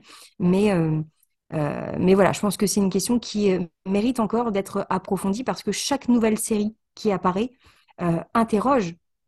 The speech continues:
encore une fois, d'une nouvelle façon, euh, ces questions de, de, de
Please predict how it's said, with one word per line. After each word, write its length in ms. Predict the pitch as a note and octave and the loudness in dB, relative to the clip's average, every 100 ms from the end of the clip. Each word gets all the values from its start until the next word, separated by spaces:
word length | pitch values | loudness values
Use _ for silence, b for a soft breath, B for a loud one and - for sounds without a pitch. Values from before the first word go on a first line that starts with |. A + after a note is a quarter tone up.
| - | -10
encore 220 | F#3 F3+ | -6 -4
une 100 | F3+ | -4
fois, 140 | B3 | -4
d'une 240 | G#3 G#3 G#3 | 0 4 4
nouvelle 260 | G#3 G#3 F#3 | 4 2 0
façon, 340 | F#3+ - A#3 B B B _ | -2 -2 -4 B B B _
euh, 400 | F3 E3 D#3 - - | -2 0 -2 -6 -8
ces 300 | - - G3+ | -4 4 4
questions 400 | G3 F3 - A#3 | 6 2 6 6
de, 460 | G#3 F3+ G3 F#3+ D#3 B B _ _ | 6 6 4 4 2 B B _ _
de, 100 | E3 D#3 _ _ | -2 -2 _ _
de 220 | E3+ E3 | -2 -2